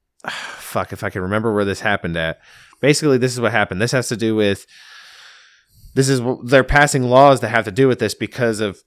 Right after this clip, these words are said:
part of this is, the reason is there was this girl who I guess was not feeling like a girl, right?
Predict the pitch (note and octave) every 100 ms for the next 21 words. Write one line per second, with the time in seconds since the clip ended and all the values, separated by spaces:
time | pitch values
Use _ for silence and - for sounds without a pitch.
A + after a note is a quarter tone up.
0 | - C3 B2 G2+ A#2 A2+ F#2 C2+ D#2 C#2
1 | G#1+ D#2 _ _ G2 F#2+ C#3+ A#2 F#2 F#2
2 | - G#2 G2 F2+ G#2+ A#2 C#3 - B2+ A2+
3 | G#2 G#2+ - _ _ _ _ - A2+ G#2+
4 | G2+ G2+ G2 G2 G2 - _ _ _ _
5 | _ - G#2+ G2 A2+ A2+ - - - _
6 | _ _ _ _ _ _ _ _ _ _
7 | _ - G#2+ G2+ G2 G2 - - - _
8 | _ G2+ A2 - - G#2+ G2+ G2 G2+ G#2+
9 | G2 F2+ F#2 _ _ _ _ _ _ -
10 | F#2+ F2+ F#2